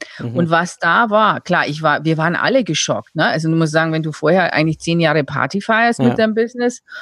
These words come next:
Speaker 2: und alles läuft wie geschnitten Brot und von jetzt auf gleich heißt, „Sorry, nee, dafür haben wir jetzt kein Budget mehr, dafür haben wir keine Gelder mehr.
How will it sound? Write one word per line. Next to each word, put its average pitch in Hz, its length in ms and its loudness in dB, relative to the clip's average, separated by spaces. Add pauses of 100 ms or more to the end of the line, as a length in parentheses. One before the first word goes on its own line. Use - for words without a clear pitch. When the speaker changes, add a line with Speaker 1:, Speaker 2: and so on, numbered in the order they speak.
(140)
Speaker 2:
und 156 140 -4
alles 160 360 2
läuft 165 280 2
wie 170 80 0
geschnitten 165 460 -2
Brot 156 300 -2
und 185 120 0
von 175 160 2
jetzt 151 180 2
auf - 160 2
gleich 151 220 2
heißt, 160 240 -2
„Sorry, 214 380 2 (480)
nee, 165 160 2
dafür 160 280 2
haben 196 120 2
wir 190 60 4
jetzt 180 120 -4
kein 180 180 -2
Budget 180 380 -2
mehr, 175 140 2
dafür 151 300 0
haben 151 120 -4
wir 165 80 -2
keine 180 320 -2
Gelder 170 300 2
mehr. 170 340 2